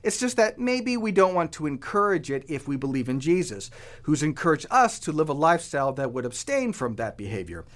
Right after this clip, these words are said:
It's not judgmental, it's not looking down, it's just what we believe the lifestyle he's encouraged us to live, for our good, not to withhold. But again, we love these men and women, we care about them, and we want them to feel safe and welcome here.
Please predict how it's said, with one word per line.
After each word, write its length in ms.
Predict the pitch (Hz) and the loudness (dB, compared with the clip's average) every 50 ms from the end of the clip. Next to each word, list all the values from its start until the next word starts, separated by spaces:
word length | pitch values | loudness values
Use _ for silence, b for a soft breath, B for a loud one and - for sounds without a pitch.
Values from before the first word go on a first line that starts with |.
| B | B
It's 120 | B B 247 | B B 6
not 180 | 302 311 262 | 6 6 6
judgmental, 760 | - 175 160 - - 101 135 196 220 - - 95 90 117 147 | 6 4 2 2 0 0 0 0 0 0 -4 -10 -8 -8 -8
it's 120 | 147 - 180 | -6 0 2
not 160 | 185 175 156 | 2 2 2
looking 280 | 160 135 143 135 123 | 0 -2 -2 -4 -4
down, 400 | - - 156 156 135 120 127 147 | 0 2 2 2 2 0 -4 -4
it's 120 | 151 151 - | -6 -6 -2
just 280 | - 190 180 180 - B B B B | 0 0 0 0 -4 B B B B
what 140 | - 220 233 | 2 4 4
we 100 | 240 233 | 4 2
believe 400 | 185 214 254 311 311 247 190 160 | 2 0 0 2 0 0 0 0
the 80 | 160 | 0
lifestyle 640 | 156 190 190 196 185 190 - 165 147 143 143 143 B B B | 4 4 4 4 4 0 -2 0 0 0 0 -2 B B B
he's 220 | - 180 185 175 | -4 -4 -2 0
encouraged 480 | 185 180 - - 139 131 135 131 - 139 | 0 -2 -2 -2 -2 -2 -2 -2 -4 -8
us 120 | 123 - - | -8 -8 -6
to 100 | - 151 | -8 -6
live, 340 | 175 247 226 156 98 - | -4 -2 -2 -2 -2 -4
for 240 | - - - 143 143 | -10 -12 -6 -6 -2
our 140 | 151 175 190 | 0 0 -2
good, 380 | 185 220 285 262 180 110 - - | -2 -2 -2 -2 -2 -2 -4 -6
not 160 | 135 139 139 | -8 -8 -6
to 80 | - 123 | -8 -10
withhold. 560 | 101 95 - - 165 180 156 120 120 139 - B B B B | -10 -10 -2 0 2 2 2 0 -2 -8 -12 B B B B
But 120 | - 220 | 0 0
again, 360 | 240 190 185 226 226 208 214 196 | 0 2 4 2 2 2 2 -2
we 180 | 214 247 277 | -2 -2 0
love 280 | 233 202 175 170 170 147 | 2 4 4 4 2 0
these 240 | 147 151 156 135 120 | -2 -4 -4 -4 -4
men 220 | 123 135 139 127 | -4 -4 -4 -4
and 180 | 101 117 123 113 | -4 -6 -4 -2
women, 320 | 120 123 120 120 120 117 B B B | -2 -2 0 -2 -4 -6 B B B
we 100 | B 127 | B -6
care 320 | 117 - - 160 185 254 302 | -6 -4 2 4 6 6 6
about 320 | 247 175 135 110 107 - | 4 2 0 -2 -2 -4
them, 200 | - 123 135 - B B B B | -6 -6 -6 -6 B B B B
and 140 | 147 170 | 2 4
we 100 | 190 226 | 4 4
want 240 | 233 220 220 214 208 | 4 4 4 4 4
them 140 | - 190 170 | 2 -2 -2
to 80 | 147 131 | -4 -4
feel 200 | - - 135 123 | -2 -4 -4 -2
safe 460 | - - - - 220 233 233 - - - | -4 -2 -2 0 2 0 0 -2 -6 -6
and 120 | 151 151 | -6 -2
welcome 340 | 135 127 131 139 120 123 113 | 0 0 0 0 -2 -4 -6
here. 300 | 107 104 110 92 - - | -6 -6 -8 -8 -10 -14